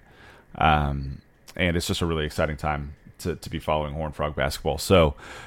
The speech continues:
their season gets kicked off on October thirtieth with a scrimmage against Texas Wesleyan. That is open to the public. You can go and see that at Ed Rachel Meyer Arena.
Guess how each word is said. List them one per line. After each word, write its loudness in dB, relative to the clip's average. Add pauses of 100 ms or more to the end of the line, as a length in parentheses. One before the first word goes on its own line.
(100)
their 10
season 6
gets 4
kicked 2
off 8
on 4
October 2
thirtieth 0
with -14
a -12
scrimmage 0
against -4
Texas -2
Wesleyan. 6 (400)
That 8
is 0
open 2
to -4
the -8
public. 0
You -4
can 0
go 6
and 0
see 2
that 6
at 2
Ed 0
Rachel 0
Meyer 4
Arena. 4